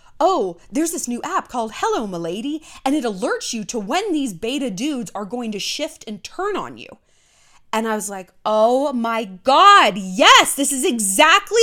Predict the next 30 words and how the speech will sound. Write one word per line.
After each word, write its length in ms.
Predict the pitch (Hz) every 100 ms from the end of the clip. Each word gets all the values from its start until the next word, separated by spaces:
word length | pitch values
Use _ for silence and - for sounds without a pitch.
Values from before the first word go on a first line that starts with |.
| 403
what 160 | 392
happens." 920 | 330 311 403 719 - 320 233 175 - - _ _ _ _ _ _ -
When 440 | 190 277 269 247
we 360 | 226 330 415 508 -
keep 400 | - 311 330 -
someone 420 | - 262 277 311
around, 460 | 285 170 156 165
when 180 | 175 185
there's 240 | 175 214 208
the 160 | 202
ick, 180 | 147 - -
whether 380 | 196 269 254 226
it's 340 | 214 - - _ _ _ _ _ _ _
the 100 | -
friend 460 | - 240 294 285
zone, 400 | 233 277 269 262
but 180 | 196 135
we 160 | 165 277
know 300 | 330 359 320
how 160 | 339
they 160 | 320 311
feel, 500 | 320 277 277 269 269
and 100 | 226
we're 100 | 202
like, 200 | 185 175
"It's 160 | 143 147
never 320 | 147 170 233
gonna 180 | 294 320
happen, 380 | 381 392 285
Brian." 480 | 269 285 277 277 262